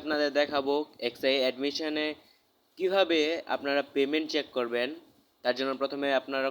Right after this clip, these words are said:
Chrome ব্রাউজারে যাবেন এবং তারপরে সেখানে সার্চ দেবেন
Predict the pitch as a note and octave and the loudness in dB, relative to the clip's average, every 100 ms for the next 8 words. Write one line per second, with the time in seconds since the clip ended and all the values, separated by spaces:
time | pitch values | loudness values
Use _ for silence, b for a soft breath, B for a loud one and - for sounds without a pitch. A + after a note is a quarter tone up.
0 | - C#3+ D3 C#3 C3+ C3 C#3 C#3 C#3 C3+ | -2 -4 0 2 2 2 2 4 2 4
1 | D3 F3 - b b b - G#2+ A#2 A#2 | 0 -2 -12 b b b -8 -6 -4 -4
2 | A#2+ C3 B2 C3 C3 C3 B2+ B2 B2 B2+ | -2 -2 -2 -4 -2 -2 -2 0 2 2
3 | C3 D3 C#3+ | 0 2 2